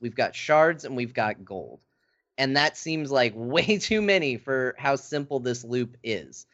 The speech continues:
I think we need to get rid of one. And I, and I think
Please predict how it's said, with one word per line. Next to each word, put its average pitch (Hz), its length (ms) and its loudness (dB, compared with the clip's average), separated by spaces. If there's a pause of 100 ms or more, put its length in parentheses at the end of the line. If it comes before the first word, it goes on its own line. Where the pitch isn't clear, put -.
(200)
I 110 100 -2
think 147 220 -4
we 147 140 -2
need 143 240 0
to 131 80 -8
get 123 260 2
rid 127 180 2
of 98 180 -2
one. 85 360 -6 (380)
And 110 380 0
I, 113 140 0
and 117 200 0
I 120 80 2
think 165 640 4